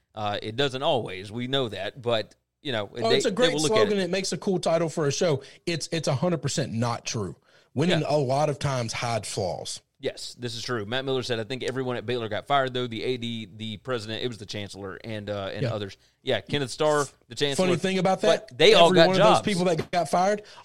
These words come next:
Speaker 2: all have jobs now except for Art.
Speaker 1: Yeah, because Art can't get hired anywhere.
Speaker 2: But, but Art,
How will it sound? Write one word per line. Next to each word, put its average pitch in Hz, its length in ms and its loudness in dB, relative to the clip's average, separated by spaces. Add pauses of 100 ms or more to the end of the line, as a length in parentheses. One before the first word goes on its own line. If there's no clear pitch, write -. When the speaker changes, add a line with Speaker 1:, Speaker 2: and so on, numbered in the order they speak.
(120)
Speaker 2:
all 196 240 6
have 170 240 0
jobs 151 380 2
now 123 200 0
except 107 280 -2
for - 100 -4
Art. 82 280 -4 (420)
Speaker 1:
Yeah, 151 140 0
because 123 260 -4
Art 143 180 0
can't 143 180 -6
get 127 140 -4
hired 120 240 2
anywhere. 110 400 -10 (500)
Speaker 2:
But, 170 320 0
but 156 180 2
Art, 180 300 2